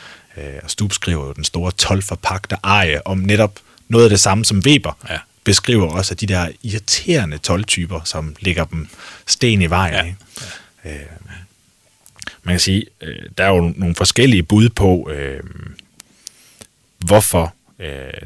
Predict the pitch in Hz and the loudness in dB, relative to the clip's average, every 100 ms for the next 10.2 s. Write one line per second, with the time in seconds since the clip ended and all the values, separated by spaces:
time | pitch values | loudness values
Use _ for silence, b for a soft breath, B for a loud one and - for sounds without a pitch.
0 | - 90 76 95 90 78 - 78 78 - | -6 -4 -2 0 0 0 -2 -4 -4 -4
1 | 76 67 80 85 73 76 - - 87 82 | -4 -4 -4 -8 -12 -10 -10 -2 -2 -2
2 | - _ - 92 - - 95 - 87 90 | -6 _ -4 -4 -4 -2 -2 0 -4 -4
3 | 78 73 80 78 80 - 95 95 - 78 | -8 -8 -6 -6 -4 -4 -2 -4 -6 -12
4 | - 87 95 95 85 76 76 90 87 95 | -12 -4 -2 -2 -6 -8 -8 -6 -6 -6
5 | 101 - B B B B 92 92 90 90 | -8 -10 B B B B 2 4 4 4
6 | 90 131 113 73 73 76 85 80 - 95 | 4 4 4 -2 -8 -10 -10 -6 -4 -4
7 | 73 - 71 65 69 - - 69 - - | -4 -8 -10 -10 -18 -18 -18 -18 -14 -8
8 | - 95 113 92 87 101 92 - 90 90 | 0 2 2 -2 0 0 0 0 0 0
9 | 92 80 - 76 73 - 98 113 - 98 | 0 -2 -6 -6 -8 -6 -2 0 0 -2
10 | 95 | -2